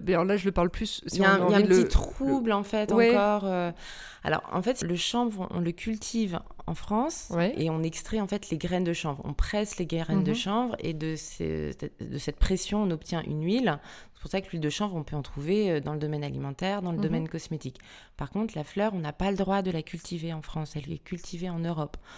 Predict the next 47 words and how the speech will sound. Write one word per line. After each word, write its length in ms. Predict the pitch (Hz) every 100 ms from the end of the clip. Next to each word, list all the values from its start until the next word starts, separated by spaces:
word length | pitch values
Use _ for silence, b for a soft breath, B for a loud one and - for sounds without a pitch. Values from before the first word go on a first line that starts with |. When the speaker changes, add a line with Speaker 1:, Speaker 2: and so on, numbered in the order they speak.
| B B -
Speaker 2:
Donc, 120 | 147
soit 160 | - 165
en 100 | 151
Suisse, 460 | - - 202 202
en 80 | 165
Croatie, 680 | - 165 151 147 - 202 196
en 300 | 170 156 151
Yougoslavie. 720 | 151 151 151 - 151 156 247 -
Mais 100 | 147
en 60 | 143
Europe, 280 | 147 180 -
c'est 200 | - -
totalement, 600 | 185 180 170 180 185 175
euh, 140 | 156 151
c'est 200 | - 220
Speaker 1:
Oui, 80 | 240
c'est 120 | 202
ça, 0 |
Speaker 2:
totalement, 220 | 170 247
Speaker 1:
voilà. 220 | 214 160 151
Speaker 2:
euh, 120 | 147 151
autorisé. 460 | 170 170 165 143
Speaker 1:
Ah, 100 | 202 196 -
Speaker 2:
Mm. 60 |
Speaker 1:
ouais. 180 | 156 151 - B B B
Speaker 2:
Et 40 | 147
donc, 100 | 147
par 160 | 139
contre, 160 | 220 208
on 40 |
a 80 | 147
le 60 | 131
droit 280 | 160 160 226
de 60 |
le 80 | 214
commercialiser 600 | 196 165 165 165 147 156
en 100 | 160
France. 360 | - 139 139 -
Speaker 1:
Mm. 140 | 196 190
Speaker 2:
On 40 | 143
n'a 100 | 147
pas 120 | 175
le 60 | 180
droit 120 | 185
de 60 |
le 60 | 165
cultiver. 460 | - 147 - -